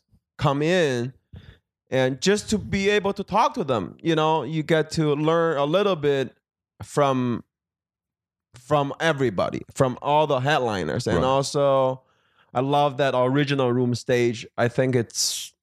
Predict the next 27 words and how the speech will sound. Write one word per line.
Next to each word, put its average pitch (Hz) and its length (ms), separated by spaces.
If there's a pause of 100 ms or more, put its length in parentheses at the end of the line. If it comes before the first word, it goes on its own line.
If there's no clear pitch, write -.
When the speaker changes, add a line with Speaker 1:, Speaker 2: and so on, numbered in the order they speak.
(380)
Speaker 1:
I 147 120
think 214 200
it's 165 120
the 127 120
hardest 139 540 (140)
room 131 500 (920)
ever, 117 380
or 117 200
in 143 160
the 131 100
world, 104 560
I 101 140
think. - 480
Speaker 2:
It's 80 260
no 98 180
joke. 98 480 (1600)
Speaker 1:
Yeah, 262 200
no 208 220
joke. 262 260
'Cause, 208 180
uh, 220 80
when 220 180
I 226 140
see 214 280
you 269 220
go 214 180
up, 160 360